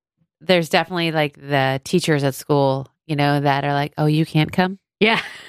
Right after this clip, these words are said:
Speaker 1: "Oh, okay. Could you send a caregiver?"
Speaker 2: Yeah, yeah. <laughs>
Speaker 1: I'm like, "Just make me feel worse, okay?"
Speaker 2: Yeah, yeah.
Speaker 1: Uh, well, my sister-in-law, who is a full-time mom, she said she feels guilty. I was like, "Well, if you feel guilty, like,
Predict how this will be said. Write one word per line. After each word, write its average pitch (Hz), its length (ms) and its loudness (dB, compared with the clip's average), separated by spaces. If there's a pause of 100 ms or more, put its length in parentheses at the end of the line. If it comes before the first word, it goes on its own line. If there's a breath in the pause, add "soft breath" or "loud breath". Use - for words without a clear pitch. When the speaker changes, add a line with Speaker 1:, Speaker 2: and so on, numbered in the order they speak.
(120)
Speaker 1:
"Oh, 151 180 2
okay. 135 260 -6
Could - 180 -2
you 180 60 2
send 170 180 0
a 175 40 2
caregiver?" 160 480 0
Speaker 2:
Yeah, 208 360 4 (180)
yeah. 247 460 -2
<laughs> - 40 -
Speaker 1:
I'm 214 180 0
like, 180 280 -2
"Just 196 160 -6
make 202 120 0
me 196 100 -2
feel 160 160 -2
worse, 131 240 -6
okay?" 151 220 -2
Speaker 2:
Yeah, 190 120 2
yeah. 165 240 0 (580)
Speaker 1:
Uh, 170 320 0
well, 202 100 -2
my 202 120 0
sister-in-law, 196 520 0
who 190 100 -4
is 165 360 0
a 165 60 -4
full-time 147 420 -6
mom, 147 260 0
she 170 160 -4
said 160 240 0 (420)
she 214 200 2
feels 160 260 0
guilty. 143 260 -2
I 117 80 2
was 160 120 -4
like, 170 140 -10
"Well, 175 140 2
if 170 120 -6
you 233 160 0
feel 240 200 0
guilty, 226 360 0
like, 175 240 0